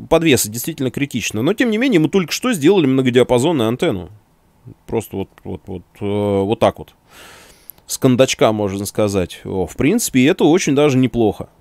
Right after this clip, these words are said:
Ну, конечно же, тяжеловато сделать, э,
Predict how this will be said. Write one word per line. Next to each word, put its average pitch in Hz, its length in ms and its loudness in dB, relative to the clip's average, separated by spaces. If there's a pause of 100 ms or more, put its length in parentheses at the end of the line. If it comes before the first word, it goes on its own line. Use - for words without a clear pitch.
(160)
Ну, 117 640 -2
конечно 143 380 0
же, 98 40 -10
тяжеловато 120 600 2
сделать, 95 540 -4
э, 101 320 -12